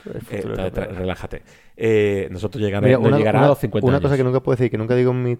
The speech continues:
Speaker 1: en ningún sitio nada, es que soy tecnófobo. No me gustan los avances tecnológicos digitales. Otros avances, bueno, va, pero los digitales.
Speaker 2: Vale, te cuento esto y ahora entramos en ese punto que me interesa.
Speaker 1: Vale.
Speaker 2: La cuestión es la siguiente. Los tíos han, ah, han, han creado un dron que está como a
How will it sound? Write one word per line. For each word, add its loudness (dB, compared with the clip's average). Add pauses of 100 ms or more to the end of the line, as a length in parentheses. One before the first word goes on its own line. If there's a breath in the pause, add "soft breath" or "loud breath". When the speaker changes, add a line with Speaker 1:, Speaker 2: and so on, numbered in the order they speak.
(140)
Speaker 1:
en -2
ningún -2
sitio -2
nada, 0
es -6
que -6
soy -2
tecnófobo. -6 (260)
No -6
me -4
gustan -6
los -4
avances -8
tecnológicos -12
digitales. -10
Otros -6
avances, -4
bueno, -8
va, -8
pero -10
los -10
digitales. -10
Speaker 2:
Vale, -10
te -8
cuento -4
esto -6
y 0
ahora 0
entramos -6
en -4
ese -6
punto -6
que -2
me -6
interesa. -10 (180 loud breath)
Speaker 1:
Vale. -12 (440)
Speaker 2:
La -2
cuestión -2
es -2
la -6
siguiente. -6
Los -6
tíos -2
han, -8 (120)
ah, -6
han, -10 (600)
han -12
creado -6
un -8
dron -4 (140)
que -8
está -12
como -12
a -18